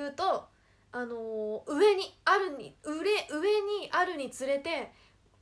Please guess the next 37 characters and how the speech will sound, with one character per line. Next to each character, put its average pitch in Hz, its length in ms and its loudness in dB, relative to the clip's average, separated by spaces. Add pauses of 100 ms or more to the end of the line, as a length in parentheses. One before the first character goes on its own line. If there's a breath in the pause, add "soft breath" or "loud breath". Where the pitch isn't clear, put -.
(180)
部 226 180 -6
品 359 240 -2
ち - 120 -6
っ - 60 -14
ち - 80 -6
ゃ 392 80 2
い 330 40 -2
ん 269 60 -6
で 226 80 -2
す 240 100 -10
っ - 40 -20
て。 214 280 -8 (560 loud breath)
<laughs> - 720 -14
確 311 260 -4
か。 - 240 -2 (300 loud breath)
高 453 260 4
さ - 240 -4
違 254 60 -4 (120)
う 320 40 -8
ん 262 80 -8
だ 240 60 -4
っ 233 100 -14
て。 - 340 -8 (640)
す - 220 -6
ご 381 180 0
く 392 140 -2
な 381 220 2
い？ 392 140 -10 (2000)
め 262 80 -4
っ 285 140 -10
ち 330 100 -6
ゃ 359 60 0
面 359 160 0
白 381 240 -4
く 359 100 -10
な 339 220 -6
い？ 415 120 -14